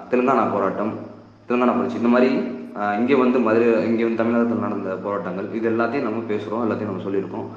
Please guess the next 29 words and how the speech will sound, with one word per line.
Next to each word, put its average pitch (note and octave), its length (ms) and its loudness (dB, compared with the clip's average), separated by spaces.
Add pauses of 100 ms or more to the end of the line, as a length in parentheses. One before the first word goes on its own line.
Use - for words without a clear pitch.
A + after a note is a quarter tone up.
(440)
ஆஹ், F2+ 180 -6
கண்ணூர் A#2 340 4
போராட்டம் F#2+ 360 0
இப்படி F2+ 180 -10
போன்றது. F#2 420 -8 (600)
இதை A#2+ 140 -6
தாண்டி E3+ 380 4 (300)
ரயில்வே F3 340 4
போராட்டம் C3+ 480 2
ரொம்ப A2+ 220 0 (320)
முக்கியமான A#2+ 440 0
ஒரு G2 160 2
போராட்டம். F#2+ 460 -4 (240)
இப்போ - 160 -10
தென்னக C3 360 0
ரயில்வே C#3+ 300 0
போராட்டம், A#2 560 2 (540)
ஆஹ், G2+ 460 -4
நம்ம G#2+ 160 -2 (180)
பொன்மலை C3+ 440 2
தியாகிகள் A2 500 4
பா-, G2+ 260 2
பார்க்கும் G#2 260 0
பொழுது G2 260 -2
கூட A#2 140 2 (640)
அதெல்லாம் G#2+ 300 0
நமக்கு G2 220 -4
வந்துட்டு G#2 240 -4
பார்த்துருப்போம், G2 480 -2